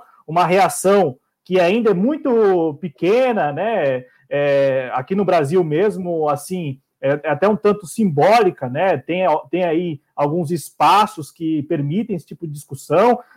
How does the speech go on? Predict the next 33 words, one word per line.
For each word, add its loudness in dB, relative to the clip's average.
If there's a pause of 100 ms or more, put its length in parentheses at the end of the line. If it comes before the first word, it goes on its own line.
mas 0
também 2
há 4
muitos 0
outros -2
espaços -2
que -4
cerceiam 0 (280)
esse -6
tipo -4
de -8
discussão, -4 (180)
né? -4
Quando, 0 (200)
por 0
exemplo, -2
você 2
vem 2
didaticamente 0
fala 4
assim: -6 (240)
é, 0 (300)
olha, 2 (200)
o 0
governo 0
estadunidense, -2
seja 2
com -4
Donald -2
Trump 0
ou 4
antes 0
com 0